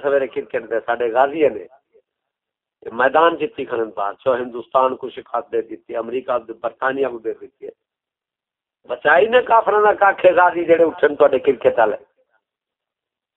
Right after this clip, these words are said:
ایمان نال آکھو، کافراں دا کاکھ بچائے نے؟ جو او مسلماناں دا تھیاں بہناں چک چک کے لئی جاندے۔ اے دلے چھکے پہ مار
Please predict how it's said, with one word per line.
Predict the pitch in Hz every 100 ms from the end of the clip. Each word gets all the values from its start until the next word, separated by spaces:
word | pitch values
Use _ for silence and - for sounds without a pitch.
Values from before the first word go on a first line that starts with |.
| _ _ _ _ _ _ _ _ _ _ _ _ _ _ _ _ -
ایمان | 135 143
نال | 123 104
آکھو، | 92 95
کافراں | - 110 - 131
دا |
کاکھ | - 139 -
بچائے | 120 127 143 202
نے؟ | 240 - _ - - 480 _ _ _ _ _ _ _ _ _ _ _ _
جو | - 143
او | _ 180 196 214 196 185
مسلماناں | 170 175 170 156 165 185 196
دا | 190 180 180 202 214 202
تھیاں | - 143 170 190
بہناں | - 151 160 180 202 226 208 - _ _ _ _ _ _ _ _ _ _ -
چک | 180 185
چک | - 190 180 -
کے | 190
لئی | 175 175
جاندے۔ | 170 147 113 95 - _ _ _ _ _ _ _ _ _ _ _ _ _ -
اے | 151 170
دلے | 170 151 156
چھکے | 151 143 - 131
پہ | 110
مار | 95 85